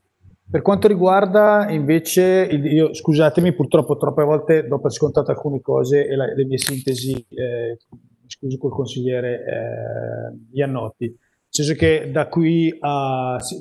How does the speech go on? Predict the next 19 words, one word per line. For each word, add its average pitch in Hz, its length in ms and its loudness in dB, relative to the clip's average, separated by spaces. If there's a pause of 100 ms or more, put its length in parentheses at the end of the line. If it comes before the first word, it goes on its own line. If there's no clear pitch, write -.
(160)
la 143 140 -6
situazione 160 480 -2
si - 220 -4
sta, - 260 -4
si - 160 -2
è 147 60 2
evoluta 147 420 2
anche 131 160 -2
con 135 160 -4
Banca 139 220 -2
d'Italia, 160 540 0
che 143 180 -2
ha 151 360 -4 (360)
comunque, 190 880 0 (240)
eh, 139 640 0
definito 165 1040 2
un, 151 300 0
un 147 580 -2
prezzo 147 960 0